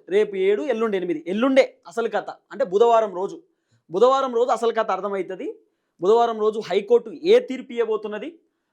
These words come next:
హైకోర్టు already చాలా క్లియర్ కట్గా చెప్పినారు, అరవై తొమ్మిది శాతం అంటే అంత ఉండకూడదు, యాభై శాతం కంటే లోబడే ఉండాలి కదా,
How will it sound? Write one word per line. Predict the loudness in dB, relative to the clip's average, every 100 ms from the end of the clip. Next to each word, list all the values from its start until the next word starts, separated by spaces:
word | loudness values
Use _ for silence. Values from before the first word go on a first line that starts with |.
| -4
హైకోర్టు | -2 4 4 4
already | -2 -2 -4
చాలా | -4
క్లియర్ | -6 0 2 2
కట్గా | -4 -6
చెప్పినారు, | -8 -10 -8 -8 -10 _
అరవై | -8 2 2 2
తొమ్మిది | -2 -4 -8
శాతం | -6 -6 -6 -8
అంటే | -6 -4
అంత | -4 -6
ఉండకూడదు, | -2 0 0 -2 -6 -8 _ _ _
యాభై | -2 0 2
శాతం | 2 0 -2 -6
కంటే | -6
లోబడే | -2 0 0 0
ఉండాలి | 0 -2 -2
కదా, | -4 -8